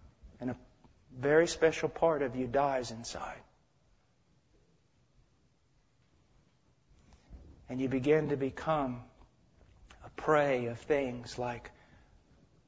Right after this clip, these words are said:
worldly things that will excite, worldly things that will move you. Why? Because this part of your life in Christ has died,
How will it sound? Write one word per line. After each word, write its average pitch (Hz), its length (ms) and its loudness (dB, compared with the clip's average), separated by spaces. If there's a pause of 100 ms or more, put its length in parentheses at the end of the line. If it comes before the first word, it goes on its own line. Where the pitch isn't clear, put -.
(420)
worldly 135 520 4
things 113 480 -2
that - 140 -2
will 120 160 0
excite, 120 680 -8 (680)
worldly 147 600 4
things 120 460 -4
that - 160 -2
will 120 120 -2
move 131 400 -2
you. 113 160 -4
Why? 127 420 2 (340)
Because 123 280 -6
this 160 180 0
part 165 380 4
of 135 160 0
your 139 160 2
life 143 380 2
in 127 140 -2
Christ 139 480 0
has 120 220 -6
died, 127 480 0